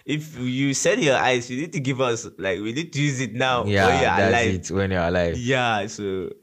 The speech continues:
Speaker 1: I don't think
Speaker 2: So I
Speaker 1: that's
Speaker 2: feel like if she's dead,
Speaker 1: Probably, let's put it this,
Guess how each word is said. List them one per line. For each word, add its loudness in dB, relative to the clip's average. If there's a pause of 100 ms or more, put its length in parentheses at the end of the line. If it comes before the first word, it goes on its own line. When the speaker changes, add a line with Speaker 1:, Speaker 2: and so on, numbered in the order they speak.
(280)
Speaker 1:
I -8
don't -8
think -6
Speaker 2:
So 0
I 4
Speaker 1:
that's 0
Speaker 2:
feel 0
like 2 (160)
if -4
she's 0
dead, 2 (420)
Speaker 1:
Probably, 4
let's 2
put -4
it -4
this, -8